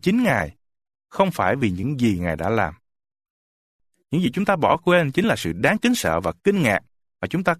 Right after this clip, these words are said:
có khi ngồi trước sự hiện diện của Đấng đặt tên cho hàng triệu vì sao. Và sự kinh ngạc trước việc chúng ta là đối tượng cho tình yêu thương của Ngài. Rằng Ngài biết hết tất cả những giọt nước mắt của chúng ta.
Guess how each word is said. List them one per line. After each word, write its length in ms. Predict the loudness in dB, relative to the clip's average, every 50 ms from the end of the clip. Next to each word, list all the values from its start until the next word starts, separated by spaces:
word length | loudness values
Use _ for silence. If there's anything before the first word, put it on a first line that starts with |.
| _ _
có 280 | 0 2 2 2 2 0
khi 120 | 0 -2 -2
ngồi 300 | 0 2 2 2 2 0
trước 180 | -2 -2 -4
sự 100 | -2 -4
hiện 220 | -4 -4 -4 -4 -4
diện 220 | -2 -4 -4 -4
của 140 | -4 -6 -6
Đấng 320 | -4 -2 0 0 0 0
đặt 140 | -2 -2 -4 _
tên 200 | -4 -2 -2 -2
cho 140 | -2 -2 -2
hàng 160 | -2 -2 -4 -6 -8 _ -2
triệu 240 | -2 0 0 0
vì 140 | 0 -2 -4
sao. 360 | -4 -2 -2 -2 -2 -2 -4 -10 _ _ _ _ _ _ _ _ _ _ _ _ _ _ -6
Và 80 | -2
sự 120 | -2 -2 0
kinh 240 | 2 2 2 4
ngạc 160 | 4 2 2 2
trước 200 | 0 0 0 0
việc 100 | -2 -2
chúng 120 | -2 -4 -2
ta 160 | 0 0 2
là 120 | 2 0 -2 -2
đối 220 | 0 0 0 2 2
tượng 160 | 0 0 0
cho 100 | 0 -4
tình 220 | -4 -2 -2 -2 0
yêu 160 | -2 -4 -4
thương 240 | -4 -4 -4 -4 -4
của 120 | -4 -4
Ngài. 280 | -4 -4 -4 -4 -6 -10 _ _ _ _ _ _ _ _ _ _ _ _ _ _ _ -4
Rằng 140 | -2 0 2
Ngài 120 | 2 2
biết 200 | 2 0 0 2
hết 180 | 0 0 0 0
tất 120 | 0 0
cả 100 | 2 0
những 160 | 0 0 0 0
giọt 200 | 0 0 2 0
nước 140 | -2 0
mắt 180 | 0 -2 -2 -2
của 80 | -4 -6
chúng 180 | -4 -4 -4 0
ta. 260 | 0 0 0 0